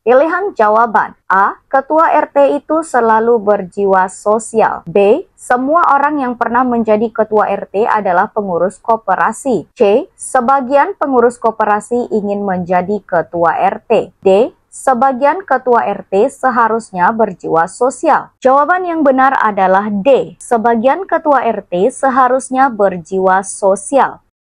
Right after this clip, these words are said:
Semua dosen selalu memiliki wawasan yang luas. Jovi seorang dosen yang tidak suka membaca. Jadi, pilihan jawaban A. Jovi seorang dosen yang tidak suka memiliki wawasan yang luas. B.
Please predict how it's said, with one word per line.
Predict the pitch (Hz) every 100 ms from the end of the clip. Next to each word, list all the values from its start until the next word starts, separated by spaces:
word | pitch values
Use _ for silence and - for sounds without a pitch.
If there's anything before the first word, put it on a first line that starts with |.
| _
Semua | - - 294 311 330
dosen | 285 285 294 294
selalu | 285 254 262 269
memiliki | 262 247 240 240 262
wawasan | 247 226 220 220 226 226 233 240
yang | 208 196 202
luas. | 202 269 226 156 - -
Jovi | 190 165 - 226 359
seorang | - - 233 240
dosen | 226 226 269 285
yang | 233 202
tidak | 202 190 -
suka | - 226 - 247
membaca. | 226 175 170 175 185 - - - -
Jadi, | - 147 156 214 320 508 _ _
pilihan | - 226 359 453
jawaban | 339 240 190 156 202 196 147 -
A. | - 180 226 -
Jovi | 214 254 262 -
seorang | 339 - 247 254 254
dosen | 226 233 240
yang | 247 196 202
tidak | 208 180
suka | - 220 214 240
memiliki | 226 185 185 185 190 220
wawasan | 190 165 165 185 - 208 214
yang | 165 160 170
luas. | 196 247 220 - - -
B. | 202 196 330